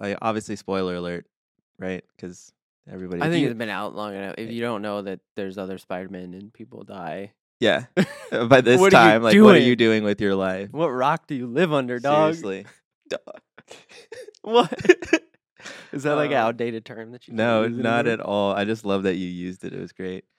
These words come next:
Speaker 1: But anyway, so, like, so he's at Aunt May's grave with Happy, and Happy's like, you know, he's saying, like, you know, "The worst part is that everything she stood for died with her."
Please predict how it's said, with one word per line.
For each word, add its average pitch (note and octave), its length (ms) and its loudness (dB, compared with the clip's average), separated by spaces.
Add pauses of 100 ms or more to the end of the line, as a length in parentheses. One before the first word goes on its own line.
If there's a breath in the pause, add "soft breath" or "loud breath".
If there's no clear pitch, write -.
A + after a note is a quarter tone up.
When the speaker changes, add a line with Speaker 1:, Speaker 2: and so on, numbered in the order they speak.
(240 soft breath)
Speaker 1:
But C3 100 0
anyway, C3+ 340 4
so, C3 220 0
like, B2+ 280 0
so A#2 240 -4
he's B2 340 -8
at B2 320 2 (100)
Aunt G#2 200 -4
May's G2 240 -2
grave F2 340 0 (100)
with F#2 280 -2
Happy, F#2+ 580 -8 (500)
and F#2 640 -6 (180)
Happy's G2+ 440 -12
like, F2+ 220 -10
you G2+ 80 -12
know, F2 400 -10 (200)
he's G2+ 180 -12
saying, F2+ 180 -12
like, F2 100 -12
you G2+ 40 -14
know, F2+ 140 -10
"The F2+ 80 -8
worst F#2+ 240 -6
part F2+ 240 -10
is F2 260 -8
that F2 120 -10
everything F2+ 640 -12 (140)
she G2 180 -14
stood F#2 280 -14
for F2+ 180 -12
died F2+ 260 -6
with A2+ 180 -6
her." - 280 -14